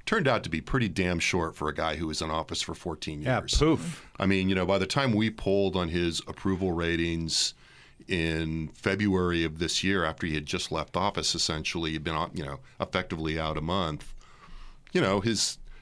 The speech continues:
Speaker 1: you know, the indifference to him had really gone up dramatically,
Speaker 2: Right.
Speaker 1: and his approval numbers were down. And I think, you know, the,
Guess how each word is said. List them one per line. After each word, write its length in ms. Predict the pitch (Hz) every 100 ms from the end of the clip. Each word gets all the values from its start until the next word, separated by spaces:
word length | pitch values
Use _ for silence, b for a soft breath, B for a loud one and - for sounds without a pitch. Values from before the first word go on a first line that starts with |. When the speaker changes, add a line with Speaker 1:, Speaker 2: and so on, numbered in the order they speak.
| -
Speaker 1:
you 80 | 110
know, 60 |
the 160 | 98 127
indifference 580 | 113 104 147 131 104 -
to 120 | 98
him 240 | - 120 95
had 260 | 90 85
really 240 | 131 110 104
gone 340 | - 104 90
up 160 | 98 -
dramatically, 680 | 101 90 107 247 - 90 80
Speaker 2:
Right. 120 | 85 B B B
Speaker 1:
and 140 | 101
his 140 | 101 98
approval 340 | - 90 87
numbers 400 | 90 87 95 90
were 140 | 92 92
down. 420 | 101 139 69 80
And 100 | 82
I 100 | 90
think, 440 | - 90 90 - - B B B B
you 80 | 104
know, 60 | 85
the, 160 | 104